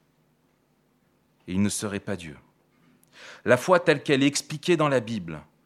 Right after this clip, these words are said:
vous l'avez compris, est notre réponse qui exprime notre humble confiance en ce que Jésus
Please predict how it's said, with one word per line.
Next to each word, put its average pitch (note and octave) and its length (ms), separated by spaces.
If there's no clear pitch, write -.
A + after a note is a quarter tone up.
vous F#2+ 180
l'avez A#2+ 220
compris, C#3+ 480
est A#2 100
notre C3+ 340
réponse C3+ 1000
qui C#3+ 340
exprime C3 680
notre B2+ 440
humble D#3 420
confiance - 920
en A2 80
ce - 160
que A#2+ 180
Jésus A2+ 560